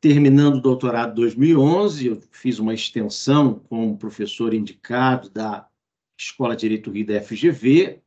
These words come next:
então, à época, eu fazia parte, e fui pra Harvard Law School como professor visitante, em que lá, mais uma vez, me deparei com o tema. Mas era um tema ainda de leitura, de alguns estudos, mas não ainda,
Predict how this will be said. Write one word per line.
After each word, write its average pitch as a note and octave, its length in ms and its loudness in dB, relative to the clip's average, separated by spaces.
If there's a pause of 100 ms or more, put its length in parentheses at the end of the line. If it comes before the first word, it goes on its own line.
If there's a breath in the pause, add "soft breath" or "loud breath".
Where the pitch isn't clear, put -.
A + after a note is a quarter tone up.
(200)
então, A#2+ 360 -6
à G#2 100 -4
época, A2 500 -8 (260 soft breath)
eu A#2+ 140 2
fazia A2+ 340 -4
parte, - 640 -4 (240)
e D#3 240 2
fui D3+ 500 2
pra C#3 200 -4
Harvard B2+ 400 -2
Law B2 180 0
School D3+ 500 -2
como C#3+ 260 -2
professor C3+ 480 -2
visitante, D3 720 0
em G#3 40 -4
que G#3 160 -6
lá, D3+ 380 0
mais D#3 480 0
uma F3 220 0
vez, B2 340 2
me C3+ 100 -2
deparei C3 440 0
com C#3 140 -4
o A2+ 40 -2
tema. A#2+ 500 2 (520 soft breath)
Mas E3+ 200 0
era A3+ 120 -2
um A#3 80 -2
tema G#3+ 340 2
ainda G3+ 340 4
de G3 140 -4
leitura, F#3 720 2
de C#3+ 100 0
alguns D#3 320 0
estudos, D#3+ 560 -2
mas C3+ 300 0
não C#3+ 220 4
ainda, C#3+ 480 2